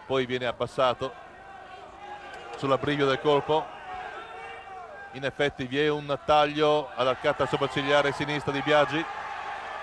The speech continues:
Ancora un destro! E va giù Biagi. E questa volta va giù. Potrebbe essere per il conto definitivo.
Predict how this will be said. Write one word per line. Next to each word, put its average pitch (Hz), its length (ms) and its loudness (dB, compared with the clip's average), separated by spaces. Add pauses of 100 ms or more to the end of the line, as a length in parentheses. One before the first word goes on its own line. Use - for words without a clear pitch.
(600)
Ancora 214 300 6
un 214 40 6
destro! 214 920 6 (420)
E 214 100 4
va 220 120 6
giù 226 140 2
Biagi. 175 600 0 (1120)
E 202 300 4
questa 208 240 2
volta 208 320 4
va 190 160 4
giù. 220 320 0 (640)
Potrebbe 190 340 2
essere 190 380 2
per 190 180 2
il 180 80 0
conto 196 400 4
definitivo. 185 800 2